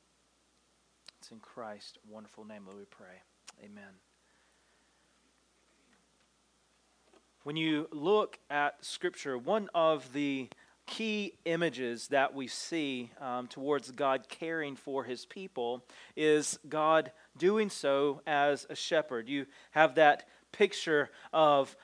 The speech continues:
a shepherd. It, it's not hard to find, um, a text that, that pushes us this way. And, um,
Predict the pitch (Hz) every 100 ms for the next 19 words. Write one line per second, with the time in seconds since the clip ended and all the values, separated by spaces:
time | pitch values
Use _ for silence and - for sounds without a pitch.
0 | - 151 - 170 151 131 113 139 123 151
1 | 131 _ - - 151 175 180 - - -
2 | 190 175 170 - 151 - 175 165 151 151
3 | - _ - - _ 147 147 147 - 151
4 | - 175 160 - 160 151 - 147 - -
5 | 202 - 156 143 139 - 151 143 - 170
6 | 185 143 135 127 - - - - _ 151
7 | 143 143 139 139